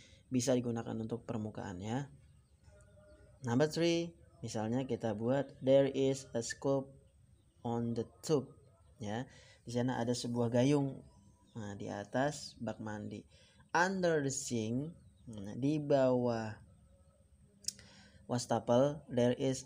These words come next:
a bucket. Nah, di sini ada ember.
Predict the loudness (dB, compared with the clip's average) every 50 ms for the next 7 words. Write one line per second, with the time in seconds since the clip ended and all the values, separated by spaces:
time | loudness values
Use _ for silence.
0 | -6 -4 -4 0 2 2 2 2 2 2 2 2 0 -2 -12 -20 -20 -20 -20 -20
1 | -20 -18 -14 -12 -10 -10 -10 -10 -10 -10 -10 -8 -4 -2 -2 -2 -2 -4 -4 0
2 | 2 2 4 4 4 2 0 -2 -8 -18 -20 -20 -20 -20 -20 -20 -20 -20 -20 -20
3 | -20 -20 _ -20 -20 -20 -20 -20 -20 -20 -20 -20 -20 -14 -2 2 2 4 4 4
4 | 4 4 4 2 2 0 -6